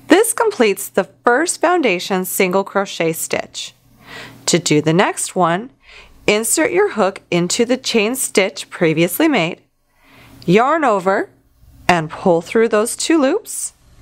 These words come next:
yarn over and pull through one, creating a chain stitch, yarn over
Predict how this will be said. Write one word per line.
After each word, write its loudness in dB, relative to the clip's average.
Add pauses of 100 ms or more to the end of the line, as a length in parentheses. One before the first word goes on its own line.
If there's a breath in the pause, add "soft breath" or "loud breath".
(540)
yarn 0
over 0
and -2
pull -2
through -2
one, 0
creating 0
a -2
chain -4
stitch, -6 (800 loud breath)
yarn 2
over 0